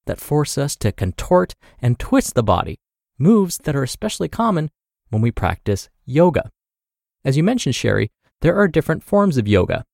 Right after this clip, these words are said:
Many of us are familiar with the form of relaxation or stretching forms of yoga. But then, as you mentioned, Sherry, there's also power yoga. There are, of course,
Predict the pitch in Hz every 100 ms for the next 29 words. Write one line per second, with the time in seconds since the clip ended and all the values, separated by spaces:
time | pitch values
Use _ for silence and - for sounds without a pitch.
0 | _ _ _ - 139 247 277 247 220 -
1 | 170 123 131 127 - - - 127 120 107
2 | - _ _ - 123 208 190 175 160 -
3 | 143 147 - 139 143 143 107 87 _ _
4 | - - - 208 190 147 110 - 117 98
5 | 95 98 95 87 82 - _ _ _ -
6 | 165 - 202 190 185 147 139 247 151 -
7 | 110 - 95 120 135 135 - 101 - 135
8 | - 202 233 127 101 92 - 117 _ _
9 | _ _ _ _ 202 240 208 208 190 -
10 | 165 156